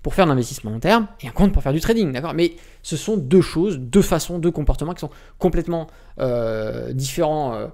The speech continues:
euh, l'un de l'autre, hein. Ce sont deux comportements vraiment différents. Mais, euh, il faut pas, voilà, euh,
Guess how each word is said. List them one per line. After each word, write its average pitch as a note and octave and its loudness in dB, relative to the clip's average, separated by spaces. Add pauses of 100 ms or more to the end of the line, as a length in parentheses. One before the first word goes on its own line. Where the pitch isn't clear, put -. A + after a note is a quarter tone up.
(240)
euh, - -10 (1400)
l'un C#3 -2
de C3 6
l'autre, F3+ 6
hein. D3+ -2
Ce C#3+ -6
sont C3 -4
deux D3 0
comportements C3+ 2
vraiment C#3+ 0
différents. B2+ -4 (800)
Mais, D3+ 6
euh, A2 2
il G#2+ -8
faut B2+ -6
pas, D3+ 6
voilà, A2 0
euh, G#2+ -6